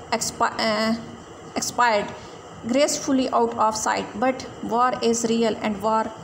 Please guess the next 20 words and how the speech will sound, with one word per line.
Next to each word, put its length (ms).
is 340
terrible. 380
War 180
is 260
a 260
bad 260
taste 280
business. 360
Television 720
by 380
its 340
very 220
nat-, 280
mm, 220
uh, 300
very 220
nature 360
has 420
an 260
apt-, 340